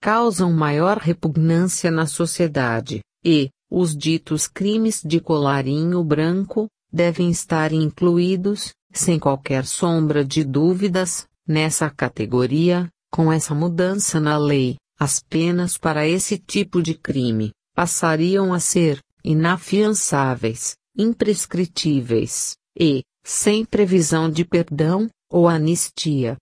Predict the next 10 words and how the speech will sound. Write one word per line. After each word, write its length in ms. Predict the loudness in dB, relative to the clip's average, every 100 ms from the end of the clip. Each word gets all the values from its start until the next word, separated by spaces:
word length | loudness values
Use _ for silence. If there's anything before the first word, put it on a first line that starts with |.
| _ -8
que 260 | 2 4
é 80 | 2
tudo 400 | 0 0 0 0
aquilo 460 | -4 -2 -2 0 -2
que 160 | 0
os 200 | 0 -2
criminosos, 1160 | -4 0 2 2 2 2 0 -2 -6 -8 -12 -16 _ -8
de 160 | -6
colarinho 800 | -2 0 2 0 -2 -2 0 0
branco, 640 | 0 0 0 0 -2 -4